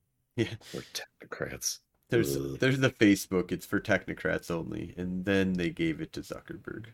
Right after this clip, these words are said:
Speaker 1: And Phaedra gets one success. So <laughs> yeah, you guys have three, two, and one for your successes. Uh, nice little, uh, run there.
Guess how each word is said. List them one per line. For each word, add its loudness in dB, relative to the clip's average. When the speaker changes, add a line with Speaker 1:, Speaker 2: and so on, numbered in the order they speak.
Speaker 1:
And 8
Phaedra 6
gets 4
one 4
success. 0
So 6
<laughs> 8
yeah, 8
you 10
guys 6
have 8
three, 6
two, 8
and 4
one 2
for -8
your 0
successes. -8
Uh, -8
nice -4
little, -2
uh, -10
run 0
there. 0